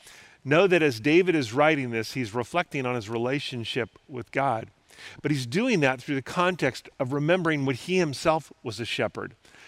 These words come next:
responsible for watching over and caring for his dad's sheep. He protected them by fighting off predators.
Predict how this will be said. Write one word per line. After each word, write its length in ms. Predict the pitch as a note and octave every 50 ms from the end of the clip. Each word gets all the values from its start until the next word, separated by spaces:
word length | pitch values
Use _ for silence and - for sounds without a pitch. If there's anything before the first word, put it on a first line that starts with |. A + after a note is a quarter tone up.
| - - -
responsible 640 | C3+ B2+ - - E3+ D3+ D#3 D#3 - D3+ C#3+ C#3+ B2+
for 160 | - C#3 C3
watching 460 | B2+ B2+ C3 C#3+ C#3+ - - D3 C3+
over 200 | B2+ B2 A#2 B2+
and 120 | B2 B2
caring 360 | A2+ - C3+ B2+ A#2+ A#2+ A#2 A2
for 220 | - - B2 A2+
his 340 | A2 A#2+ B2 B2 A#2 G2 G2
dad's 560 | F#2+ B2 A2+ A2+ G#2+ A2 A2+ G#2 - - - _ _
sheep. 400 | - - - - C#3 A#2+ G#2+ _ - _ _ - - - - - _ _ _ _ _ _ _ _ _ _ _ _ _ - - _ _ -
He 120 | - D3+
protected 520 | - - C#3+ - - D3+ C#3+ - - D3 C3
them 160 | C#3+ C#3+ C#3+
by 100 | C3 B2
fighting 380 | A#2 - - C3+ C#3 C3+ C3+ B2+
off 200 | A#2+ - - _
predators. 500 | - D3 C3+ C3 C3+ C3 C#3+ C#3+ C3+ -